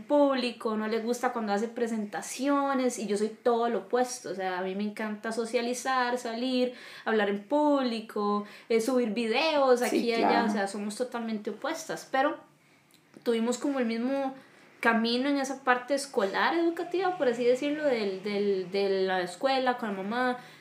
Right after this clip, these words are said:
Speaker 1: cambiar cada tres años, y después las dos nos cambiaron de colegio a colegios privados, cada una en nuestros
Speaker 2: Sí.
Speaker 1: respectivos tiempos.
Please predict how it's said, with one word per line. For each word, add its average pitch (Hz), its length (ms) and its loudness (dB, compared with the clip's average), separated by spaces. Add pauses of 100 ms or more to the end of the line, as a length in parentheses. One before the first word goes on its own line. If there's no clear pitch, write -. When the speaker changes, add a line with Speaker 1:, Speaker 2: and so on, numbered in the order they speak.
(120)
Speaker 1:
cambiar 214 400 2
cada 226 280 0
tres 202 280 -6
años, 294 420 0
y 247 60 2
después 214 260 0
las 220 140 0
dos 240 100 0
nos 254 160 -4
cambiaron 208 400 -2
de 220 100 -6
colegio 214 420 -2 (160)
a 202 180 -2
colegios 202 360 -2
privados, 247 460 0
cada 196 200 -2
una 214 200 -4
en 240 60 -6
nuestros 214 220 -2
Speaker 2:
Sí. 190 40 -2
Speaker 1:
respectivos 202 580 -6
tiempos. 247 500 -8